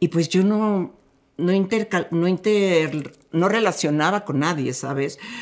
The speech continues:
Porque, pues, también tengo un problema, o sea, que ahorita ya se sabe por todos lados, y bueno, lo, lo vas a ver,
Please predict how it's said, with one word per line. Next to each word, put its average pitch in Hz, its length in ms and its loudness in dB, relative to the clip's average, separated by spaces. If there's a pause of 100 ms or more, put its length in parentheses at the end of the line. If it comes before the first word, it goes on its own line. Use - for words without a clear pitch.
(220)
Porque, 214 280 4
pues, 208 200 2
también 202 320 6
tengo 185 200 2
un 170 80 2
problema, 156 460 0
o 127 40 -6
sea, 135 200 -8
que 135 120 -6
ahorita 135 280 -4
ya 139 140 0
se 131 120 -6
sabe 135 220 -8
por 127 140 -10
todos 135 200 -6
lados, 143 320 -6
y 131 60 -6
bueno, 123 260 -10
lo, - 260 -14 (320)
lo 127 120 -4
vas 131 220 -6
a 123 60 -8
ver, 139 180 -6